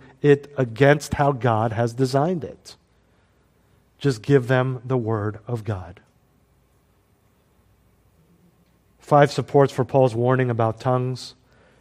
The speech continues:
the pretense of tongues, the punishment of tongues, the purpose of tongues,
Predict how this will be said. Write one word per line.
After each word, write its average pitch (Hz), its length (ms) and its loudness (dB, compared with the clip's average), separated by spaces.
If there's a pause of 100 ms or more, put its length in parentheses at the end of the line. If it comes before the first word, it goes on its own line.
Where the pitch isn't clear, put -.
(280)
the 117 80 -6
pretense 147 540 0
of 127 120 -2
tongues, 120 520 -2
the 107 80 -6
punishment 135 680 0
of 107 120 -8
tongues, 110 400 -4
the 107 100 -8
purpose 175 440 2
of 113 140 -6
tongues, 107 480 -6